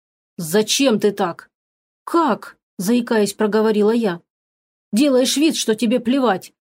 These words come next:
Мне плохо не меньше твоего». «Да что ты?» вдруг рассердилась я. «Представь себе», сказал Вовка. «Я день и ночь думаю о том, что поступил плохо. Да, я предал тебя. Ты ведь это хотела услышать, да?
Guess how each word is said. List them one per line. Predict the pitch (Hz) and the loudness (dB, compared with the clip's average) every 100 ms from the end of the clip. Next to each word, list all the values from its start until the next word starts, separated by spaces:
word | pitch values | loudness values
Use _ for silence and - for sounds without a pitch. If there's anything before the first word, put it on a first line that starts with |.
| _ _ - | _ _ -2
Мне | 214 226 | 2 2
плохо | 220 233 254 233 202 | 0 0 2 0 0
не | 208 | 2
меньше | 240 247 - 226 | 4 2 0 -4
твоего». | 220 247 277 254 170 - _ _ _ _ _ | -2 0 2 0 -2 -6 _ _ _ _ _
«Да | 262 311 302 | -2 -2 -2
что | - - 392 247 | -4 0 2 2
ты?» | 240 196 175 - | 0 -2 -2 -12
вдруг | 196 190 208 254 214 | -8 -4 -2 -2 -2
рассердилась | 214 - 262 220 208 220 233 | -2 -2 -2 0 2 0 -2
я. | 214 170 - _ _ _ - | -4 -6 -12 _ _ _ -2
«Представь | 247 240 - 247 | -2 0 -2 -2
себе», | 240 294 247 285 190 - _ | 0 0 2 2 0 -4 _
сказал | - - 208 220 | -8 -4 0 2
Вовка. | 220 196 - 185 - _ _ - | 2 0 -2 -16 -16 _ _ -2
«Я | 220 220 | 2 2
день | 202 247 | 2 2
и | 233 | 4
ночь | 262 247 226 | 4 2 0
думаю | 180 240 208 208 | -2 0 2 2
о | 214 | 2
том, | - 294 | 0 -2
что | 208 226 | -2 -4
поступил | - 220 240 247 240 | -4 -4 -4 -2 -2
плохо. | 240 247 202 - 175 _ _ _ - | 0 0 0 -2 -12 _ _ _ -10
Да, | 180 226 220 | -2 0 2
я | 202 214 | 2 0
предал | 247 262 214 202 | 0 2 2 0
тебя. | 190 208 185 160 - | 0 -4 -4 -6 -6
Ты | - | -2
ведь | 240 240 | 0 2
это | 339 240 | 0 0
хотела | 233 214 226 214 | -2 -2 2 2
услышать, | 202 - 196 185 165 | 2 -2 -4 -4 -2
да? | 247 277 | -2 -2